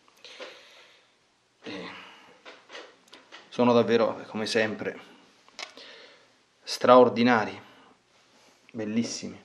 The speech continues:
E il primo pone una,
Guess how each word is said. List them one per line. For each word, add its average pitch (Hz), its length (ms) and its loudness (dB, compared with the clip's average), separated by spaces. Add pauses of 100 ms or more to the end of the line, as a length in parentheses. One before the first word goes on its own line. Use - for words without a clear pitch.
(3750)
E 101 760 -4 (500)
il 117 160 0
primo 170 480 0 (120)
pone 135 460 4
una, 123 520 0